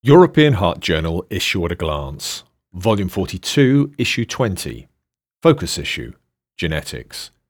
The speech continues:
by Editor-in-Chief Professor Filippo Crea. Read to you by Morgan Bryan. The growing role of genetics in the understanding of cardiovascular diseases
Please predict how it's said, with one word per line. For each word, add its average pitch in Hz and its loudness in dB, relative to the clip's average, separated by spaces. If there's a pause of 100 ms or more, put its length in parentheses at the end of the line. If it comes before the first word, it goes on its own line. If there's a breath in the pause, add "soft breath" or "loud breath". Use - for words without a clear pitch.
(580)
by 95 0
Editor-in-Chief 143 -2
Professor 87 -6
Filippo 98 -4
Crea. 67 -6 (580)
Read 82 -2
to 107 -2
you 110 4
by 76 -2
Morgan 87 -2
Bryan. 69 -8 (1400)
The 120 -8
growing 165 6
role 85 2
of 87 -10
genetics 110 -2
in 80 -4
the 85 0
understanding 80 -2
of - -14
cardiovascular 85 -6
diseases 101 -4